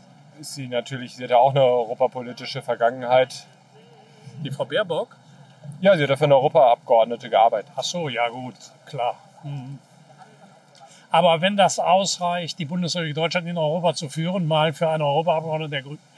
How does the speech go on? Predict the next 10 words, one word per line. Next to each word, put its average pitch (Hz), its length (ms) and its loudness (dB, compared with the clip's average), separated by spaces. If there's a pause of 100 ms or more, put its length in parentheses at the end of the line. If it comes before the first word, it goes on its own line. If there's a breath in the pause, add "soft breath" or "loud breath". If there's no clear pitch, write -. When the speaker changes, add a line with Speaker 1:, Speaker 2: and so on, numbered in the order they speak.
(300 soft breath)
Speaker 2:
gearbeitet 165 540 4
zu 165 160 4
haben, 175 340 4 (440 soft breath)
da - 100 2
habe 175 80 0
ich 180 120 0
auch 190 80 4
noch 185 120 4
Chancen, 151 500 0
ne? 156 220 -2